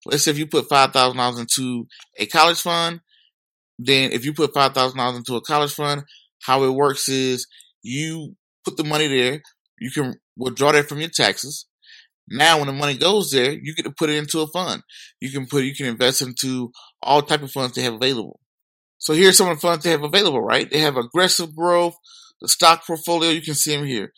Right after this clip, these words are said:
They have aggressive growth, they have a stock index, growth portfolios, all this type of stuff, right?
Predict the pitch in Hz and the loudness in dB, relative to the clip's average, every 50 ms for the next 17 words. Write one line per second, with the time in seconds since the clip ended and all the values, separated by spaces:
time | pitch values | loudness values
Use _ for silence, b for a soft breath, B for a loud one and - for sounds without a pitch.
0 | b b b b _ - 143 151 143 131 123 117 113 139 165 170 - - 170 147 | b b b b _ -2 2 2 2 2 0 -2 2 2 2 2 2 -2 -4 -2
1 | 143 151 156 151 156 151 151 - B B B B B B - 139 139 127 120 123 | 0 2 4 4 4 2 -2 -6 B B B B B B -2 2 2 2 2 2
2 | 127 107 107 - - - 156 160 156 - - - 151 156 151 151 151 143 135 - | 0 0 0 0 2 4 4 4 4 0 -4 -6 -6 0 2 4 4 4 4 2
3 | - - - 143 139 151 165 156 156 165 160 156 151 - 151 151 151 151 147 147 | -4 -6 -6 0 2 2 2 2 2 0 -2 0 0 0 0 2 2 4 4 4
4 | 143 143 143 143 - - 135 143 143 135 139 - - 139 131 123 - - - 117 | 4 2 0 -2 -4 -2 0 0 0 0 -2 -2 -2 -2 -2 -2 -6 -6 -4 -4
5 | 104 104 - 104 104 110 120 - | -4 -4 -4 -2 -2 0 0 -2